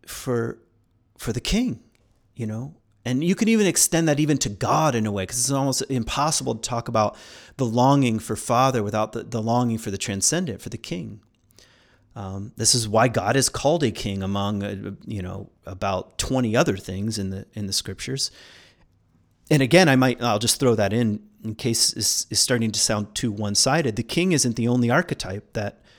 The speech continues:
that, that the masculine or the feminine holds. King and queen is just one facet. It's just an extremely important facet.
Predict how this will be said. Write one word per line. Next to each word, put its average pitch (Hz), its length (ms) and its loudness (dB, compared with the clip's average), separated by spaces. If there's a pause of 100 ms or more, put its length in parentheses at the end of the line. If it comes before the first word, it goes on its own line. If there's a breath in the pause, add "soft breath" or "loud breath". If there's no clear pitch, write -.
(180 soft breath)
that, 104 340 -4 (920)
that 104 200 -10
the 110 60 -2
masculine 113 760 0
or 110 200 -4
the 107 80 -10
feminine 113 460 0
holds. 117 500 2
King 123 220 0
and 117 100 -2
queen 123 240 0
is 110 100 -2
just - 220 -2
one 123 340 2
facet. 113 560 -2
It's - 180 -4
just - 220 -4
an 107 100 -6
extremely 113 480 -4
important 123 440 -4
facet. - 400 -10